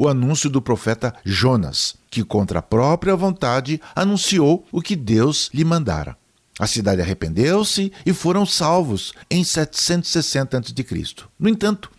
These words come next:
um segundo profeta chamado Naum proclamou, desta vez, sem ir até lá, em seiscentos e sessenta e três, que o povo seria destruído de modo exemplar. E por fim,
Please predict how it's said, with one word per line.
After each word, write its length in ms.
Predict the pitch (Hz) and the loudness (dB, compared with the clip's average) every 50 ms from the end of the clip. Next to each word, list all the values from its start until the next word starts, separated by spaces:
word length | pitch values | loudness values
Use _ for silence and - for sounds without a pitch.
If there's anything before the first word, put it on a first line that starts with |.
| _ _ - 208 | _ _ -2 -2
um 40 | |
segundo 360 | 220 - 214 196 214 214 190 - | 0 0 2 2 2 0 0 0
profeta 440 | - 170 - - 156 147 - 139 | 0 -2 0 0 0 0 0 -2
chamado 480 | 120 - 139 123 117 117 113 107 101 107 | -2 0 0 0 2 2 0 0 0 0
Naum 540 | 110 127 160 175 170 165 170 196 233 285 - _ _ _ _ - _ - | 0 2 2 4 4 6 6 4 4 2 -2 _ _ _ _ -14 _ -2
proclamou, 640 | - 143 139 - 135 120 107 107 110 120 170 196 190 139 | 0 0 0 2 2 2 4 4 4 4 4 4 2 2
desta 300 | 127 117 - - 101 90 | 0 0 0 0 -2 -2
vez, 420 | 87 101 123 165 180 - - - _ | 0 2 2 2 0 -2 -4 -6 _
sem 360 | - - - - 196 214 180 | -4 -2 0 2 4 4 4
ir 160 | 151 185 185 139 | 4 4 4 2
até 220 | 113 - - 107 | 2 2 2 2
lá, 260 | 101 95 107 160 - _ _ _ _ - | 2 2 0 -2 -6 _ _ _ _ -4
em 60 | 127 | -2
seiscentos 760 | 107 - - 110 92 - - - 135 143 180 190 175 - - | -2 0 0 0 0 -2 -2 -2 0 0 -2 -2 -4 -8 -10
e 40 | - | -8
sessenta 340 | - 110 - - 107 - 98 | -6 -4 -4 -4 -2 -2 -4
e 60 | 85 | -2
três, 340 | - - 98 135 147 - - | -2 -2 -2 0 0 -2 -2
que 380 | - - 160 151 139 127 110 - - | 0 2 2 4 4 2 2 0 -2
o 80 | 147 | -2
povo 500 | 117 - _ - 175 208 233 254 226 226 | -2 -4 _ 0 2 2 2 2 2 2
seria 400 | 190 - - 165 139 127 143 143 | 0 2 2 2 2 2 2 2
destruído 760 | 123 117 120 113 - - 117 98 101 113 151 185 185 202 190 - - 165 | 0 0 -2 -2 -2 -2 -2 0 2 2 2 2 0 -2 -4 -4 -6 -4
de 120 | - 120 135 | -2 0 2
modo 340 | 139 156 175 170 170 170 - - | 2 2 2 2 0 -2 -2 0
exemplar. 680 | 190 220 190 160 185 151 117 - 90 80 78 73 - - _ _ _ _ _ _ _ _ - | 0 0 2 2 0 -2 -2 -4 -4 -4 -4 -6 -10 -14 _ _ _ _ _ _ _ _ -2
E 100 | 156 156 | -2 0
por 180 | - 196 165 | 0 0 -2
fim, 280 | 127 - 202 226 240 | 0 0 0 0 0